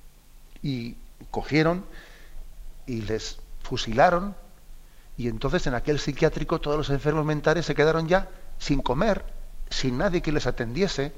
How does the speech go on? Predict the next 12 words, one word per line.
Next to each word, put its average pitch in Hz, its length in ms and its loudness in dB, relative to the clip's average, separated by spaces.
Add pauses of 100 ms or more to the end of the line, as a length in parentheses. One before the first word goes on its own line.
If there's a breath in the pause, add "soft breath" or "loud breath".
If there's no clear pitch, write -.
(800 soft breath)
Tuvieron 151 400 2
que, 139 500 2
bueno, 180 180 -4
pues, 151 220 -4
pues - 340 -6
las 135 160 -2
familias, 160 600 0
cuando 135 240 0
se 117 60 0
enteraron 143 400 2
de 151 80 2
eso, 165 180 0